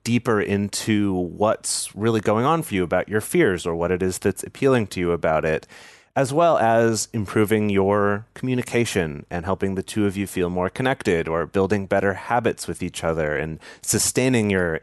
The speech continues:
intimacy and building that with each other. And so I know I hear a lot of you out there, uh, myself, I'm often in this camp of saying, "But that's expensive." And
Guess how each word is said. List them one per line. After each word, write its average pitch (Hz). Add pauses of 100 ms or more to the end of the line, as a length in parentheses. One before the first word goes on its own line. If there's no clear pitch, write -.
intimacy 101
and 85
building 85
that 76
with -
each -
other. 62 (640)
And 139
so 139 (140)
I 107
know 139
I 135
hear 127
a 110
lot 104
of 104
you 104
out 95
there, 92 (160)
uh, 87
myself, 95
I'm 95
often 98
in 95
this 95
camp 98
of 92
saying, 98 (340)
"But 160
that's 147
expensive." 160 (480)
And 160